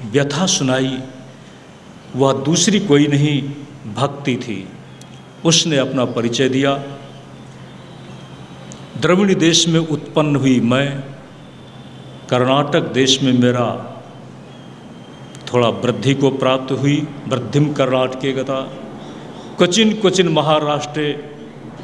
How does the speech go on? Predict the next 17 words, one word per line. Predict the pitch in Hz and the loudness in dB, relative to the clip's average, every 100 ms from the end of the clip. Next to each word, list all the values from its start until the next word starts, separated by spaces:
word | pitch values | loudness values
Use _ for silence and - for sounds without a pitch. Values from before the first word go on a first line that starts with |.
| - - - - - - - - - | -16 -16 -16 -16 -16 -14 -16 -16 -4
कुछ | 170 165 - - 120 | 0 2 2 -2 -2
महाराष्ट्र | 120 123 131 143 - | 0 2 2 2 -2
में | 143 139 | 0 2
और | 135 135 | 2 2
भी | 143 | -2
बड़ी | 139 143 | 0 0
हुई। | 143 143 143 143 - - - - - - - - - - - - 110 | 0 0 -2 -4 -8 -12 -12 -12 -14 -14 -14 -12 -12 -12 -12 -4 0
गुजरात, | 139 147 160 180 180 - - - - - - - - - - - - - - - - | 4 4 4 4 0 -8 -14 -16 -16 -16 -16 -16 -16 -18 -18 -16 -14 -14 -14 -14 -6
सज्जनों, | 143 123 156 160 160 - - - - - - - | -2 2 4 2 0 -6 -10 -10 -10 -10 -6 -2
कभी-कभी | 131 147 151 139 156 156 - - - - | 2 2 4 6 4 2 -4 -8 -4 0
हम | 143 | 2
भी | 147 | 2
सोच | 147 151 147 | 2 2 2
में | 147 143 | 0 0
पड़ | 135 | 2
जाते | 135 135 143 | 2 2 0
हैं, | 135 139 | 0 -2